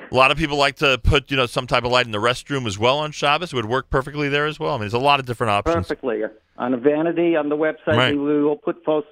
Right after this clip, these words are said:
Speaker 2: post some photos as well for application photos.
Speaker 1: Exactly. All right, Mark, congratulations. I think it's brilliant. I think it's wonderful. I hope a lot of people buy it because it's a cool product. Shabbos light dot com, S H A B B O S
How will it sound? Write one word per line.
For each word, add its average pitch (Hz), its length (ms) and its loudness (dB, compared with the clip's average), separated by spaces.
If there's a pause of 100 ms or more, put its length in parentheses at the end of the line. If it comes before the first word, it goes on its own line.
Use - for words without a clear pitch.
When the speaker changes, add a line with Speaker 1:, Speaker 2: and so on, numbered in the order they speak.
(160)
Speaker 2:
post 165 220 -2
some 151 180 -8
photos 151 340 0
as 143 140 -6
well 147 240 -2
for 135 220 -2 (260)
application 143 680 -2
photos. 107 480 -2
Speaker 1:
Exactly. 95 500 -2 (140)
All 139 120 6
right, 131 160 4
Mark, 139 260 2
congratulations. 135 760 2
I 120 80 -4
think 123 140 0
it's 104 100 -12
brilliant. 127 460 2
I 107 80 0
think 107 120 -2
it's 95 120 -10
wonderful. 117 360 2
I 107 80 4
hope 107 100 0
a 107 40 0
lot 110 240 2
of 113 60 -2
people 107 220 -2
buy 104 300 2
it 104 120 -2
because 95 160 -6
it's 87 80 -14
a 92 80 0
cool 104 240 -2
product. 98 400 2
Shabbos 156 460 0
light 147 300 2
dot 123 220 2
com, 123 380 0 (420)
S 160 260 2
H 156 320 0
A 127 340 2
B 123 300 -2
B 135 360 0
O 127 200 2
S 117 420 0